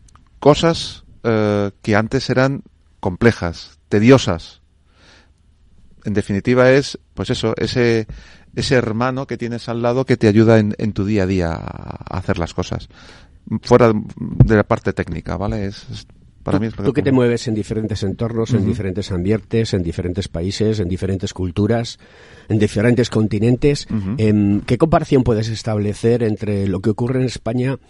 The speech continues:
Speaker 2: y lo que está ocurriendo en otras regiones?
Speaker 1: Jo, eso es, eso es superinteresante, es superinteresante. A ver, yo, yo creo que todo el mundo tiene muy claro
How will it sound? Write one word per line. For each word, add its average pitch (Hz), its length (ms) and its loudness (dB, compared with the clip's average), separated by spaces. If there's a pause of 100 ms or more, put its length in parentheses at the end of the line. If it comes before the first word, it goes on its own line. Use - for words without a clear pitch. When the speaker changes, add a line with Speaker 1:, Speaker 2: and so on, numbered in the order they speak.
(100)
Speaker 2:
y 92 60 -6
lo 107 100 2
que 98 80 -4
está 120 160 -2
ocurriendo 110 800 -2 (200)
en 98 160 -2
otras 92 400 -6
regiones? 87 600 -12 (500)
Speaker 1:
Jo, - 420 -4
eso 98 220 0
es, - 360 -6
eso - 200 -2
es 101 40 0
superinteresante, 85 1300 2 (180)
es 117 120 0
superinteresante. 82 840 0 (1200)
A 107 140 6
ver, 104 240 6 (840)
yo, 127 400 8
yo 127 200 4
creo 170 280 6
que 120 140 0
todo 160 380 6
el 160 100 6
mundo 185 420 2 (120)
tiene 135 240 4
muy 135 180 2
claro 151 400 4